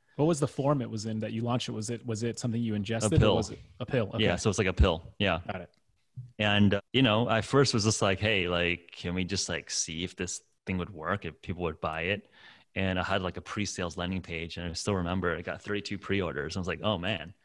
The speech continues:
Speaker 2: like, this is a thousand dollars of revenue off of some landing page that I'm just, like, collecting, uh, shipping addresses and, and, and credit card tokens, right?" I gotta fulfill these people. <laughs>
Speaker 1: Yeah.
Speaker 2: And that is, that got us down the entrepreneurial journey where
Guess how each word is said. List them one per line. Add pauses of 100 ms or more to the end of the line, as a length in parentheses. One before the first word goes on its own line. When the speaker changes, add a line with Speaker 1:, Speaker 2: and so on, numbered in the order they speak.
(180)
Speaker 2:
like,
this
is
a
thousand
dollars
of
revenue
off
of
some
landing
page
that
I'm
just,
like,
collecting,
uh, (520)
shipping
addresses
and,
and,
and
credit
card
tokens,
right?" (720)
I
gotta
fulfill
these (260)
people.
<laughs> (400)
Speaker 1:
Yeah.
Speaker 2:
And
that
is, (160)
that
got
us
down
the
entrepreneurial
journey
where